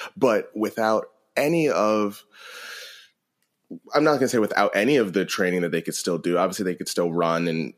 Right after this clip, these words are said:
whatever, right? And do some individual, players can do individual training and stuff. But you're talking about without any of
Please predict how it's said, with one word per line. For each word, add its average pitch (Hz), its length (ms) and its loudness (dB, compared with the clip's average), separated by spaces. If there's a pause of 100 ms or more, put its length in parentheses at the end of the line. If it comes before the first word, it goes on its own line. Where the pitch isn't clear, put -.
(120)
whatever, 87 680 2
right? 92 280 2
And 92 140 -2
do 92 120 0
some 87 220 -4
individual, 92 560 -2
players 98 400 -2
can 95 80 -2
do 87 100 0
individual 90 480 -2
training 76 480 -4 (300)
and 92 100 -6
stuff. 87 260 -2
But 95 140 2
you're 110 100 0
talking 127 160 0
about 101 160 0
without 95 540 0
any 127 340 0
of 107 520 0